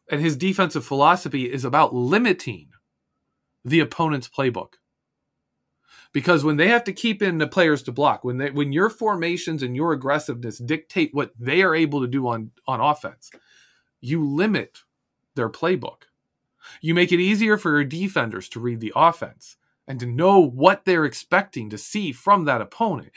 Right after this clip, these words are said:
You can look at their tendencies, and if you're looking at their tendencies, what they do against a cover two zone when you only rush four, and what do they do against if you drop into cover three when you rush four, and what do they do against man defense when you're rushing four?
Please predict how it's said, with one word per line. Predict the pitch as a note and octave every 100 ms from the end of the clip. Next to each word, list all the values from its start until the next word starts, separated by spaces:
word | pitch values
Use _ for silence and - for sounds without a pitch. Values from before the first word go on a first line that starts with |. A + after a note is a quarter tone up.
| - -
You | - G#3+
can | - G#3+
look | G3+ C4+
at | G#3+ F3+
their | D3+
tendencies, | - B3+ C4+ D#3 A#2+ B2 A#2+
and | C#3
if | F3+
you're | B3
looking | C#4 C4 G3
at | D#3+
their | C#3+
tendencies, | - G3+ G#3 D3+ C3+ B2 A#2+ - - -
what | G3 F#3+
they | E3+
do | E3 F3+
against | D3 C#3+ B2 B2
a |
cover | - C3+ B2
two | A#2+ F3+ D#3+
zone | F#3+ A3 B2+ - _ - _
when | C#3 C#3+
you | D3+ D#3
only | D3+ D3
rush | D3+ D3
four, | - - F#3 A#2+ D2 _ _
and | B2+ C#3
what | F3
do |
they | F#3 E3
do | G3+ F#3
against | F3 F3 E3+
if | D#3+
you | D#3
drop | E3+ E3+
into | E3+ D3
cover | - F3 D#3+
three | - G3+ G#3+ E3+
when | B2 A#2+
you | A#2
rush | A2+ G2
four, | - A#2 G2
and | G2+
what | E3+
do |
they | F#3+
do | G#3
against | G#3+ G3+
man | G#3 G#3+ A3 G#3+
defense | E3+ D3 D3+ -
when | B2
you're | A2+
rushing | G#2+ G#2 G#2
four? | G2 G#2